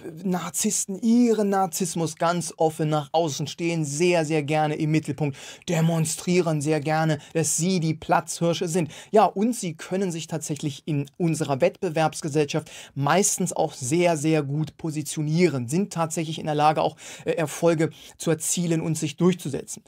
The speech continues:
Anderen hingegen, <laughs> den Mitbewerbern, verhalten sie sich häufig sehr, sehr kühl und arrogant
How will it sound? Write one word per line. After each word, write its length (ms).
Anderen 360
hingegen, 520
<laughs> 80
den 120
Mitbewerbern, 760
verhalten 640
sie 120
sich 220
häufig 260
sehr, 340
sehr 180
kühl 480
und 260
arrogant 760